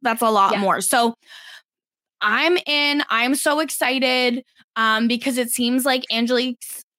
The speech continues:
Speaker 1: ex is gonna be really upset that she's connecting with someone, and Dean's wife also will be. So that's,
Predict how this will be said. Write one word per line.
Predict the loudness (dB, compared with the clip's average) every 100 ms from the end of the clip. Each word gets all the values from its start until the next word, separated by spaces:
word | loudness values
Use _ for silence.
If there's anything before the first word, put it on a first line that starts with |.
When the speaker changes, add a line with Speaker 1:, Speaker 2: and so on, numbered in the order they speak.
| -4
Speaker 1:
ex | -4 -4 -4
is | -4 0
gonna | 0 0
be | 0
really | -2 -2 -4
upset | -2 -4 -4
that | -6
she's | -6 -6
connecting | -2 -2 -4 -2 -2 -2 -2
with | -4
someone, | -2 0 2 2 0
and | -2 -2 -6 -6
Dean's | -2 -2 -2
wife | -2 -2 -2
also | -2 -2 -2 -2
will | -2 -2 -2
be. | -2 -6 -8
So | -2 0
that's, | 2 0